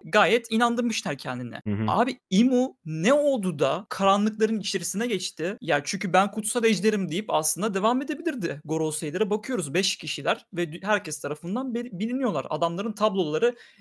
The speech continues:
Speaker 1: insanların evlerinde falan asılıyor.
Speaker 2: Evet.
Speaker 1: Peki Imu niye böyle karanlığa geçti? Eğer senin dediğin gibi D'ler, kutsal ejder, Mary Joyce'da nasıl söyleniyormuş D'ler? D'ler insanları yer, D'ler bunlar, D'ler şeytanlar.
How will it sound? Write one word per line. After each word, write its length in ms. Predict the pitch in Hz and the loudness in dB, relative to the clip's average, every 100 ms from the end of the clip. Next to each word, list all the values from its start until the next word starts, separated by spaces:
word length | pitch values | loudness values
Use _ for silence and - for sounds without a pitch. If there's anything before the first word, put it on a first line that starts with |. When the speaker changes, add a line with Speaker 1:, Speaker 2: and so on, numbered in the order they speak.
| - | -2
Speaker 1:
insanların 520 | 185 185 180 202 214 | 0 0 0 0 2
evlerinde 480 | 190 175 180 208 247 | 2 2 2 2 2
falan 220 | 226 247 | 2 2
asılıyor. 480 | 220 - 127 117 - | 0 -2 -6 -6 -2
Speaker 2:
Evet. 220 | 123 113 98 | 2 4 4
Speaker 1:
Peki 260 | 190 254 214 | 0 -2 2
Imu 220 | 254 254 | 4 4
niye 260 | 247 320 | 4 2
böyle 200 | 294 214 | 4 4
karanlığa 460 | 185 175 156 135 131 | 4 4 2 2 -4
geçti? 480 | 135 139 - 254 311 - | -4 -6 -6 -8 -6 -2
Eğer 280 | 175 269 | 2 2
senin 420 | 294 - 226 269 247 | 2 0 -2 0 0
dediğin 320 | 240 277 247 | 0 0 2
gibi 380 | 202 143 117 - | 0 2 0 -2
D'ler, 600 | 143 170 190 214 214 - - | -6 0 4 4 2 -2 -10
kutsal 300 | - 202 190 | -4 -2 0
ejder, 360 | 190 190 - - | 0 -2 -2 -8
Mary 240 | 175 170 185 | -4 -2 2
Joyce'da 380 | 196 196 214 | 2 2 -2
nasıl 180 | 214 220 | -4 -4
söyleniyormuş 600 | 208 180 151 143 143 - | -2 -2 -2 -4 -6 -8
D'ler? 260 | 139 170 233 - | -4 -2 -2 -4
D'ler 380 | 147 180 160 190 | -4 0 2 2
insanları 560 | 180 170 180 165 160 180 | 0 -4 -2 -2 -2 0
yer, 360 | 175 135 123 | 0 0 -4
D'ler 380 | 143 160 156 180 190 | -8 0 0 0 -4
bunlar, 480 | 151 156 160 170 147 - | -12 -8 -4 -4 -6 -10
D'ler 260 | 160 151 170 | -6 -2 -2
şeytanlar. 720 | - 151 160 143 139 - | -4 -6 -6 -6 -4 -6